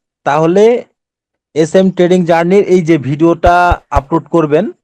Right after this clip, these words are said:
এই আপলোডকৃত ভিডিওর ডেসক্রিপশনে কিন্তু আপনারা লিংক পেয়ে যাবেন ফ্রি। কোনো রেফার লাগবে না, কোনো রেফারের লিংক থাকবে না। আপনারা just সেখানে, আহ, জয়েন হয়ে নেবেন। আর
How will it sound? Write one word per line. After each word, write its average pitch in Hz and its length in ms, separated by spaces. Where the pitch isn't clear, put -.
এই 151 240
আপলোডকৃত 180 680
ভিডিওর 185 560
ডেসক্রিপশনে 190 560
কিন্তু 185 200
আপনারা 180 240
লিংক 151 340
পেয়ে 143 180
যাবেন 104 260
ফ্রি। 151 460
কোনো 196 260
রেফার 180 340
লাগবে 180 280
না, 180 60
কোনো 175 240
রেফারের 165 380
লিংক 160 360
থাকবে 151 280
না। 214 200
আপনারা 175 280
just 180 480
সেখানে, 180 680
আহ, 123 600
জয়েন 165 320
হয়ে 190 180
নেবেন। 202 400
আর 139 460